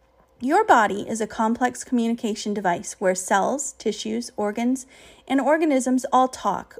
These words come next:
with finely tuned bioelectrical transmitters and receivers. What happens when you expose a radio antenna to a significant amount of external noise?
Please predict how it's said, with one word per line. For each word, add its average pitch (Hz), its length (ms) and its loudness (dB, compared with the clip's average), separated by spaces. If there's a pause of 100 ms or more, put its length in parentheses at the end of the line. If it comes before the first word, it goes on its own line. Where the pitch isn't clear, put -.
with 220 220 0
finely 320 540 0
tuned 214 400 -4
bioelectrical 220 1000 0
transmitters 202 720 -4
and 214 160 -6
receivers. - 800 -6 (640)
What 381 140 4
happens 349 420 2
when 311 160 2
you 285 80 2
expose 254 460 2
a 233 60 2
radio 247 420 4
antenna 202 480 -2
to 214 180 -6
a 202 60 -2
significant 226 640 -4
amount 208 320 0
of 214 80 -6
external 185 540 -4
noise? 269 500 -4